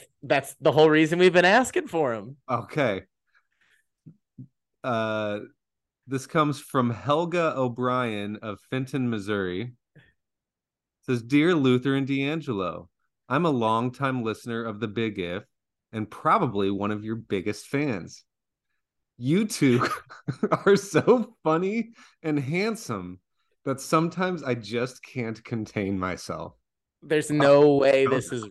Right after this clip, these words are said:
Speaker 1: real. There's absolutely no way this is real.
Speaker 2: <laughs> "I feel like I know you both so well already, but I'd love to ask some questions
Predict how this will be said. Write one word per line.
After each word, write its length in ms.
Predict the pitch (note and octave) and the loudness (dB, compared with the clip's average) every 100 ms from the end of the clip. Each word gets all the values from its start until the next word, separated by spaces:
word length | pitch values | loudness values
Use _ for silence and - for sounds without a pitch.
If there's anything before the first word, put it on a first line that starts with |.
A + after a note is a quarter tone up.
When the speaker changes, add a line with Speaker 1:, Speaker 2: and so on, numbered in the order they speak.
| A2 | -14
Speaker 1:
real. 380 | A2 G2 A2 _ | -12 -12 -12 _
There's 180 | C3 C3 | -2 4
absolutely 540 | C3 C3 - C3 C3 | 2 2 0 0 0
no 160 | A#2+ A#2 | 0 0
way 160 | A2+ A#2 | 2 2
this 200 | B2 C#3 | 0 -2
is 160 | A2+ | -6
real. 300 | A2 A#2+ G#2+ - _ _ _ _ | -10 -8 -10 -12 _ _ _ _
Speaker 2:
<laughs> 380 | C3+ D3 C#3 - | -20 -18 -18 -4
"I 120 | C#3+ | 0
feel 380 | C3 - D#3 F#3 | 0 0 4 4
like 260 | F3+ D3+ D3 | 4 2 2
I 100 | C3+ | 2
know 220 | C3+ C3 | 4 4
you 200 | C3+ C3+ | 4 2
both 340 | B2+ B2 A#2 B2 | 2 2 2 0
so 600 | - - - - C3 E3 | -10 -12 -4 0 2 2
well 380 | D3 A2+ A#2 B2 | -2 -2 -2 -2
already, 680 | F#2 F2 F2+ E2+ F2+ F2+ G2 _ _ _ _ _ _ - | -6 -8 -10 -12 -12 -14 -14 _ _ _ _ _ _ 0
but 120 | C3+ | 2
I'd 100 | B2 | 4
love 320 | B2 C3+ D#3+ | 2 2 0
to 180 | F3+ - | -4 -4
ask 300 | A2 A2 - | -2 -4 -6
some 220 | - C3 | -10 -8
questions 840 | B2+ - G2 - - G2+ G2+ G#2 | -6 -2 -2 -4 -8 -6 -6 -10